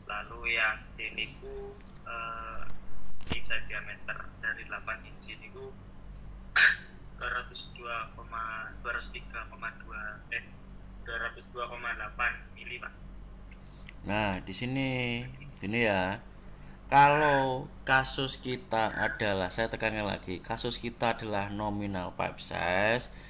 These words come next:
Speaker 2: berarti kita jawabnya pakai imperial. Kalau kita statusnya menggunakan, satuannya ya, status satuannya menggunakan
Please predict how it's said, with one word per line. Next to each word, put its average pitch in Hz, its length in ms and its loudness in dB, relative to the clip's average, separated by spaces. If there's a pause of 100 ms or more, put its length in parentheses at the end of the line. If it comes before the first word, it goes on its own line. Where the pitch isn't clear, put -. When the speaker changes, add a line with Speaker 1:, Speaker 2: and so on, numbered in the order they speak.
(340)
Speaker 2:
berarti 90 320 -4
kita 110 480 4 (240)
jawabnya 104 720 2
pakai 101 560 4
imperial. 95 880 4 (560)
Kalau 113 320 4
kita 117 560 2
statusnya 113 800 0
menggunakan, 104 560 -2
satuannya 117 640 4
ya, 85 160 0
status 107 240 -6
satuannya 110 400 2
menggunakan 104 480 2